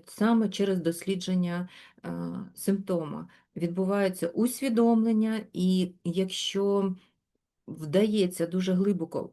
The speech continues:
пропрацювати симптоматику, то є надія, що симптом зовсім пропаде або ж дуже сильно послабиться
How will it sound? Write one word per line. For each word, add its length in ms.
пропрацювати 840
симптоматику, 960
то 200
є 320
надія, 500
що 200
симптом 500
зовсім 600
пропаде 600
або 280
ж 80
дуже 280
сильно 380
послабиться 680